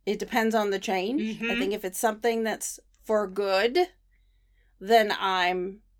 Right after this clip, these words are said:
Speaker 1: down
Speaker 2: Mm.
Speaker 1: usually. Okay, so we're gonna move on to a new segment called Interviews, and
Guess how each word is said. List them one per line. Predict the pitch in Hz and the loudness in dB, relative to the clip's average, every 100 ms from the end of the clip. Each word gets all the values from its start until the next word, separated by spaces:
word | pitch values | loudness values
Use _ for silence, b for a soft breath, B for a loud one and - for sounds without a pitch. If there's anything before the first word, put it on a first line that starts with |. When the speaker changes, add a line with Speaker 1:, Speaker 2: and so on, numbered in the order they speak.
| 180 | 0
Speaker 1:
down | 196 180 180 220 240 | 4 6 4 0 -2
Speaker 2:
Mm. | |
Speaker 1:
usually. | 247 247 262 262 277 294 _ _ _ _ _ _ b b b | -4 -6 -4 -4 -4 -8 _ _ _ _ _ _ b b b
Okay, | - 285 285 359 403 | -4 2 6 6 6
so | 226 - 247 240 | 0 4 8 8
we're | 220 226 254 | 6 4 4
gonna | 359 392 | 4 4
move | 359 339 | 4 2
on | 247 226 | 2 0
to | 226 240 | -2 -2
a | |
new | 233 277 | 0 0
segment | 359 262 196 190 170 202 330 - b b b | 2 2 2 0 -2 -2 -4 -10 b b b
called | - 233 214 214 214 | 2 6 6 4 0
Interviews, | 220 220 208 208 185 185 220 330 - - b b b b | -4 -4 -8 -4 -2 -2 -2 -4 -8 -12 b b b b
and | - 233 233 233 233 226 220 - | -2 2 2 2 2 0 -4 -10